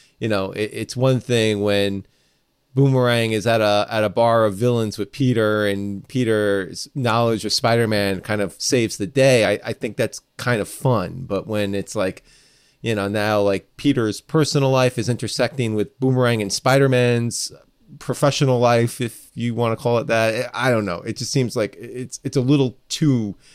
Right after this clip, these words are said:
cute, and it, whatever the resolution is, I, I'm not sure if I'm gonna be entirely satisfied by it. You know, like, I don't, I don't know if I need to have this dramatic scene of Peter taking off his mask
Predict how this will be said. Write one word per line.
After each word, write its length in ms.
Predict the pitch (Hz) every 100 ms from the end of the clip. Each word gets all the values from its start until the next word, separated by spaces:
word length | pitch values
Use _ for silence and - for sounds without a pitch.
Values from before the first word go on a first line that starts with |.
| _ -
cute, 420 | - 131 104 - _ _
and 600 | 110 104 101 101 101 95
it, 340 | - 117 113 117
whatever 400 | 117 120 127 120
the 120 | 107
resolution 600 | 117 107 104 120 - 95
is, 240 | 101 - -
I, 100 | 80 - -
I'm 240 | 104 113
not 220 | 113 -
sure 180 | - 113
if 80 | 101
I'm 140 | 101
gonna 160 | 104 98
be 280 | 104 98 - _ _ _ -
entirely 480 | 113 123 117 107 98
satisfied 680 | - 110 107 - 92 90 -
by 160 | 80
it. 220 | 87 90
You 140 | 80 95
know, 160 | 95
like, 180 | 95 95
I 60 | 107
don't, 160 | 104
I 40 | 113
don't 120 | 110
know 60 | 107
if 100 | 104
I 80 |
need 320 | 98 104 101 - - - _ -
to 120 | 113
have 260 | 107 101 95
this 240 | 101 - - _ _
dramatic 440 | - 113 113 113 -
scene 280 | - 117 104
of 140 | -
Peter 260 | 127 107 101
taking 380 | - 123 120
off 180 | 104 98
his 180 | 104 95
mask 520 | 98 104 104 - -